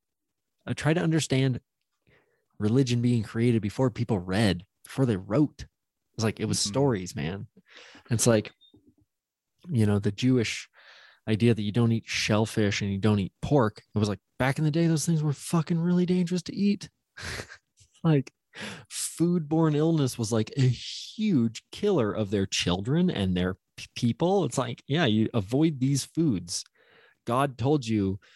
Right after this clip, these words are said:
Speaker 1: not to. What does God telling you not to eat pork means? Well, they ate it and they died. Well, fucking, that's
Speaker 2: <laughs>
Speaker 1: definitely God. That's my
Speaker 2: Yeah.
Speaker 1: conception of God.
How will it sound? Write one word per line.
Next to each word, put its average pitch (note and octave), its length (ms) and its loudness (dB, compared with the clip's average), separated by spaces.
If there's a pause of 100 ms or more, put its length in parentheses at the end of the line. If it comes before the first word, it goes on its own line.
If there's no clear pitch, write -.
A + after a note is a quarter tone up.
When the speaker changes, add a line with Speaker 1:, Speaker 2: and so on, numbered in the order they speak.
(120)
Speaker 1:
not C#3 200 2
to. G2 120 -4
What F#2+ 160 2
does A#2+ 140 4 (140)
God G#2+ 400 2
telling A2+ 320 0
you A2 80 2
not G2+ 240 2
to - 80 -4
eat A2+ 200 -6
pork G#2+ 280 -2
means? C#3+ 340 0
Well, A2+ 160 2
they G#2 200 0
ate A2 240 0
it A#2+ 100 2
and A2 100 0
they G2+ 80 4
died. F#2 400 -2 (180)
Well, G2+ 120 2
fucking, B2+ 580 0 (240)
that's C3+ 280 2
Speaker 2:
<laughs> - 140 -20
Speaker 1:
definitely C#3 440 2
God. A2 480 -2 (200)
That's C#3 280 2
my B2 220 2
Speaker 2:
Yeah. - 20 2
Speaker 1:
conception B2+ 520 0
of F#2+ 120 -2
God. G2+ 340 -4